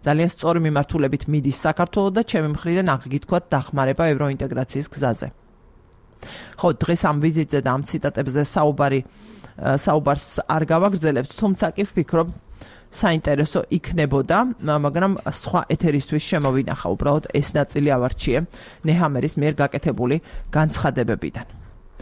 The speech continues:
ლაპარაკობს რადიო თავისუფლება, თქვენ უსმენთ რადიო თავისუფლების დილის საუბრებს, და კიდევ, ა, კიდევ ერთ, ა, ამბავს გაგაცნობთ ამ ახალი ამბების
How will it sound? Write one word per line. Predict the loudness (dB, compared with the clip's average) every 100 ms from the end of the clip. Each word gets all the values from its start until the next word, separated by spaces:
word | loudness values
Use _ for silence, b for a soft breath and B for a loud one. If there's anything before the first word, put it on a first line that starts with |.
| B B B B
ლაპარაკობს | 2 4 2 0 2
რადიო | 2 4 0
თავისუფლება, | 0 -6 -6 -6 -2 0 2 0
თქვენ | 0 -2
უსმენთ | -2 -6 -4
რადიო | -2 -2 -2
თავისუფლების | -2 -6 -6 -6 -6 -6 -4
დილის | 2 2 2 -2
საუბრებს, | -2 -2 0 0 -2 -4 -12 B B B B B -6 0 2
და | 4 4 2 -2 -14 -18 -20 -20 -20 _ _ _ _ -18 -12 -8 -2 -2
კიდევ, | 0 2 0 0 0
ა, | 2 2 2 -2 -12 _ _ _ B B B B
კიდევ | -2 0 -2 0
ერთ, | 2 2 0 -10 -12 -4
ა, | 0 2 2
ამბავს | 0 2 0 0 -4 -2
გაგაცნობთ | 0 0 0 -2 -2 -2 0
ამ | 0
ახალი | 0 2 2
ამბების | 2 2 0